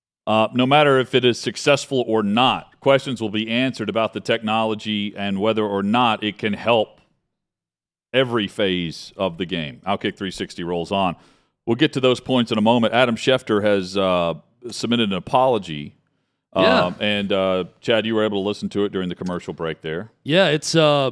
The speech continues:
Speaker 1: About the way he handled the first report of Dwayne Haskins passing away.
Speaker 2: Yeah, and the, for, if you are not familiar with the story, we mentioned it earlier, but Adam Schefter sent out a tweet that said,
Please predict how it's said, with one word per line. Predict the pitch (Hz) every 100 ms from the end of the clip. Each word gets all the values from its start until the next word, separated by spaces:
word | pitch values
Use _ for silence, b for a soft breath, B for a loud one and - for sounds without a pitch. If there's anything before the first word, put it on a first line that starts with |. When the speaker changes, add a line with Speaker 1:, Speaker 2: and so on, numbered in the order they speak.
| 110
Speaker 1:
About | 117 156
the | 151
way | 147 139
he | 131 113
handled | 117 120 117 101
the | 101 95
first | 92 113 104
report | 107 - 104 95
of |
Dwayne | 85 92 92
Haskins | 95 92 - 76
passing | - 73 - 71
away. | 65 62 -
Speaker 2:
Yeah, | 139 151 147 143 123
and | 131 127
the, |
for, | 113 131
if | 127 127 127
you | 127 113 _ _ _ -
are | 123
not | 143 160
familiar | 139 147 143
with |
the | 127
story, | - 139 135
we | 127 -
mentioned | 131 160 - 135
it | -
earlier, | 165 160 139 120
but | 110 123 - _ _ _ -
Adam | 165 165
Schefter | 131 151 143 131
sent | - 135
out | 123
a | 113
tweet | 135 135 -
that | 117
said, | - 120 117